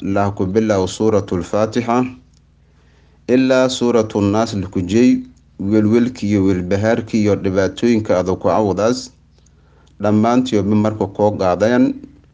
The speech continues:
Ama suuradoon oo koobano tumi litu suuradood oo ku bilaabmeen xarafka waawga ku bilaabmeen ini welweltiro lagu magacaabo. Wal Soomaalida lay gordaa suma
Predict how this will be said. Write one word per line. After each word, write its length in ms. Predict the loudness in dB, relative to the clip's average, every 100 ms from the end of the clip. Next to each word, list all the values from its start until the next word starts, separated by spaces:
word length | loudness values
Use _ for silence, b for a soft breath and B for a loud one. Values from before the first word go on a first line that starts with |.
| b b b b b
Ama 300 | 0 2 2 0
suuradoon 760 | -2 0 2 2 0 0 -2 -6 -20 _ _ _ _ _ _ -4
oo 160 | -4 -2 -2
koobano 440 | 0 2 2 0
tumi 300 | -2 0 2 2
litu 320 | 0 -2 -4
suuradood 640 | -2 -2 0 0 -2 -2 -10 _ _ _ b b b b -4
oo 100 | -2 0
ku 80 | 0
bilaabmeen 640 | 2 2 2 4 2 0
xarafka 480 | -2 -2 -2 -2 -4
waawga 420 | -2 0 0 0 -4
ku 120 | -6
bilaabmeen 800 | -2 0 0 0 2 2 2 -2 -14 _ b b b -4
ini 220 | 2 2 2 -2 -4
welweltiro 640 | 0 2 2 0 0 0
lagu 280 | 0 -2 0
magacaabo. 640 | 0 0 0 0 0 -2 -6 -18 _ b b b b
Wal 160 | -2 -2
Soomaalida 720 | 0 0 2 2 0 0 -2
lay 180 | 0 0
gordaa 460 | 0 -2 0 0 -2
suma 520 | -2 -2 0 0